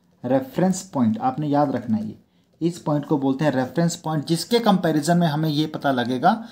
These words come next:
कि आपके ऑब्जेक्ट की पोजीशन चेंज हुई है या पोजीशन चेंज नहीं हुई है। तो this is all about the definition of the motion।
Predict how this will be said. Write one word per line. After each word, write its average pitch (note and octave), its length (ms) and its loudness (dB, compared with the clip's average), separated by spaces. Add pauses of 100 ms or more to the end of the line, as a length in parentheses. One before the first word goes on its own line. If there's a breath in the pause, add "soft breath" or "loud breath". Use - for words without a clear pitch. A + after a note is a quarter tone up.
(180 loud breath)
कि D3+ 100 -4
आपके D#3 280 2
ऑब्जेक्ट C#3 340 0
की D3+ 80 -2
पोजीशन C#3+ 440 -4
चेंज C3+ 300 -2
हुई C#3 280 0
है G3+ 300 0 (240 loud breath)
या D#3 220 2
पोजीशन B2 520 -4
चेंज G#3+ 380 4 (220 loud breath)
नहीं F3 300 4
हुई A2+ 220 -2
है। G#2+ 160 -6 (240 soft breath)
तो D#3 100 0
this C#3 220 0
is D#3+ 80 0
all C3+ 160 2
about A#2+ 260 -2
the G#3+ 120 -2 (160)
definition F#3 480 2
of C#3+ 160 2
the A#2+ 80 0
motion। A2 320 0